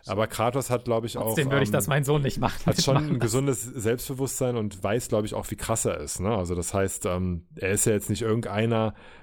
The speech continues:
Speaker 1: wo er sagt, „Oh Mensch, wenn wir jetzt zwei Straßen weitergehen, da überfallen mich irgendwelche Jugendlichen oder so.“ <laughs> Also der, der ist ja,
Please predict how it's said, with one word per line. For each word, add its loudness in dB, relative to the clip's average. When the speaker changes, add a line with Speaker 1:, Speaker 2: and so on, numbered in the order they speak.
Speaker 1:
wo 0
er 4
sagt, 0
„Oh 4
Mensch, 0
wenn 2
wir 4
jetzt -4
zwei 2
Straßen -2
weitergehen, 2
da 0
überfallen 0
mich -4
irgendwelche 0
Jugendlichen -2
oder -2
so.“ 2
<laughs> 0
Also 0
der, -2
der 2
ist -4
ja, 4